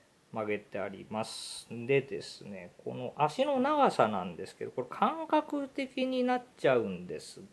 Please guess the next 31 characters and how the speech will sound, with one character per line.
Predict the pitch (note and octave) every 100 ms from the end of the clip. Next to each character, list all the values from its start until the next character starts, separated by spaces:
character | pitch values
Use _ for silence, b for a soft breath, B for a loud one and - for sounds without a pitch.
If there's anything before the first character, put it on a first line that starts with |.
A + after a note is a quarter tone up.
| _
が、 | - F#3+ C#3 F2+ - _ _ _ _ _ _ _ _ _ _ _ _ _ _ _ _ _ _ _ _ _ _ _ _ _ _ _ B B B B _
だ | A#3+ D#4
い | D#4
た | C#4+
い |
ね、 | C4 -
コ | - D#4+ F4
イ | D4+
ル | E3+
と | D3+ A#2 C3
同 | G3+ B3+
じ | D4 C4+
ぐ | D4
ら | C4+ F#3+
い | B2+
の、 | G#2+ F#2 - - - b b b _
コ | - B3
イ | B3
ル | A3+
の |
直 | A3+ F#3+ F3+ -
径 | A3
っ |
て | A3 G3
い |
う |
ん |
で |
す | A#2+
か | G#2
ね、 | A2+ A2+